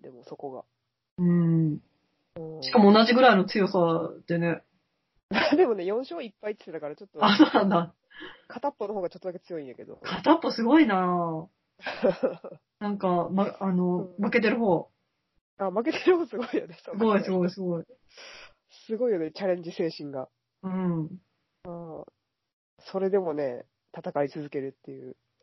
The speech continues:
Speaker 2: なんか、そうあ、そうありたいですよね、本当に。
Speaker 1: そうね。でもまあ、それがだんだんさ、
Speaker 2: 本当に。
Speaker 1: 回数重ねると同じぐらいのあれになったりするのかもしれんけどね。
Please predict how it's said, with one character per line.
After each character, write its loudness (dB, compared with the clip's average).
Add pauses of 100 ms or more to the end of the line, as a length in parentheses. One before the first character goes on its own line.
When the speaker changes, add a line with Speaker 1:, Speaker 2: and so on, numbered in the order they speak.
(920)
Speaker 2:
な 2
ん -4
か、 2
そ 8
う 8
あ、 2
そ 0
う 4
あ 4
り 0
た 8
い 6
で 4
す -6
よ -2
ね、 -4
本 -4
当 -8
に。 -8 (760)
Speaker 1:
そ -6
う -12
ね。 -4
で 6
も 6
ま 0
あ、 -2
そ -6
れ -2
が 2
だ 0
ん -6
だ -6
ん -2
さ、 -4
Speaker 2:
本 -
当 -4
に。 -6
Speaker 1:
回 -8
数 -16
重 -14
ね -8
る -12
と -10
同 -10
じ -12
ぐ -10
ら -4
い -6
の -6
あ -6
れ -8
に -12
な -12
っ -14
た -18
り -18
す -20
る -16
の -18
か -20
も -20
し -20
れ -20
ん -20
け -20
ど -20
ね。 -20